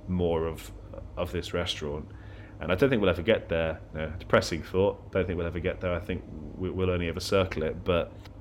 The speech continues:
I'd much rather that than us kind of do a menu that gets a pretty good reception and then not change it. That to me feels like stagnation, and, uh, stagnation is, is not something which I'm interested in, in entertaining.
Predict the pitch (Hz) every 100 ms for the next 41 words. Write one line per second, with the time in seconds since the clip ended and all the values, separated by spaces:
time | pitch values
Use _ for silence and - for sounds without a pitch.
0 | - 95 95 90 - 87 85 82 82 -
1 | 85 85 82 - 85 82 87 80 82 80
2 | 80 82 80 85 - 92 87 82 87 80
3 | - 85 - - 80 80 78 73 - 82
4 | 73 73 - - - - - - - -
5 | - - 92 - - 82 78 87 80 80
6 | - 82 76 80 78 - 73 73 71 -
7 | - - - - - - - - - -
8 | 82 80 78 78 80 76 71 - 78 -
9 | - - - - - - 87 82 - -
10 | 76 73 78 78 73 78 - 78 73 71
11 | - 80 78 - 80 73 73